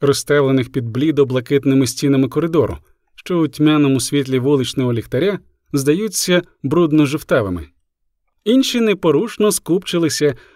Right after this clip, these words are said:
попід дверима начальника жеку. І всі вони чекають, коли настане ранок сьомого листопада.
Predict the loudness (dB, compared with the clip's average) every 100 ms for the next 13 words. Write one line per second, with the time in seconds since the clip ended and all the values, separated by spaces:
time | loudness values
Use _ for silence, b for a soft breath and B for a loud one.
0 | b -2 -2 -2 0 2 2 4 2 2
1 | 0 0 0 -2 -4 -4 -6 -10 -12 _
2 | _ _ _ _ -14 -10 -8 -6 -4 -2
3 | 0 2 2 0 b b b -8 -4 -4
4 | -4 -4 0 2 2 0 0 2 2 2
5 | 0 0 0 -2 -6 -14 -2 0 2 0
6 | 0 0 -2 -4 -6 -6 -10